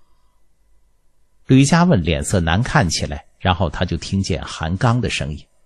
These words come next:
：“一个都不放过。”韩刚强调道。吕家问脸色又是一变，韩刚的反应和张顿的话联系在一起，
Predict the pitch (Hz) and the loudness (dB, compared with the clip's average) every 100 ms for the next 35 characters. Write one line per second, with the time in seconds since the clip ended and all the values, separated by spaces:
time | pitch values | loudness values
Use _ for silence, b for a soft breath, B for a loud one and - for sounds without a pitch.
0 | _ _ _ _ _ _ _ - - 170 | _ _ _ _ _ _ _ 0 4 6
1 | 143 113 120 - 135 95 87 - _ _ | 6 4 2 2 2 2 -4 -8 _ _
2 | _ _ - _ - 95 92 95 98 98 | _ _ -20 _ -6 -2 0 0 0 -2
3 | - 80 87 104 69 - - - _ _ | -4 -6 -4 -2 -2 -6 -14 -20 _ _
4 | _ _ _ _ _ _ _ _ _ _ | _ _ _ _ _ _ _ _ _ _
5 | _ _ _ _ _ _ _ _ - 160 | _ _ _ _ _ _ _ _ 4 6
6 | 165 190 196 160 98 95 73 - 107 - | 6 6 6 4 2 0 0 -2 -2 0
7 | 151 151 - 76 71 - 95 - _ _ | 2 2 2 -4 -4 0 -2 -2 _ _
8 | - - 127 190 185 190 - 78 69 80 | -14 0 2 4 4 4 2 0 -2 -6
9 | - 98 - 156 180 151 87 - 101 78 | -2 -4 2 4 4 4 0 2 0 0
10 | 78 98 151 - 147 139 139 78 - 69 | 0 2 4 2 2 4 4 0 -2 -6
11 | 69 | -10